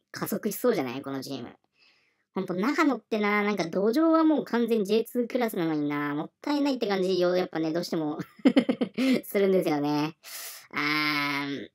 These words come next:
なんか早くね、ジェイツー上がってほしいなって、まあ、サポーターが一番思ってるだろうけど。で、ユニフォームが。あ、そっか、女子チームもあるんだね。レディース。うん、このVの感じで。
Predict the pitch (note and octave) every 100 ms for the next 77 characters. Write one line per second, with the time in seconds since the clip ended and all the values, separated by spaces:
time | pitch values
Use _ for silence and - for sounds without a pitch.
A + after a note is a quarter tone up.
0 | _ _ _ E3+ D3+ - A#3 G3 D#3+ D3
1 | D3 D3 C3+ D#3+ F3 - D3+ D3 D#3+ F3
2 | D#3+ D#3 F#3 D3+ C#3+ - C#3 C#3 - -
3 | _ _ _ D3+ C3+ D#3+ F#3+ - A3 G3+
4 | - F3+ F3+ D#3 C3 A#2+ A#2+ F2 - _
5 | - - _ _ _ _ _ E3 D3+ F3+
6 | D#3+ B2+ A2+ G#2+ - _ _ _ _ _
7 | D3 - _ _ _ _ _ _ _ _
8 | _ _ _ - - C3+ C#3+ F#3+ C#4+ -
9 | E4 A#3+ D3+ D3 B2+ - C#3 E3+ F#3+ -
10 | _ _ _ _ - C#3+ C3+ C3+ - B2+
11 | _ _ _ _ _ _ _ _ _ _
12 | _ _ _ _ D3 C3+ - C#3 C3+ E3+
13 | F3+ C3 A2+ G#2+ G#2 - A2+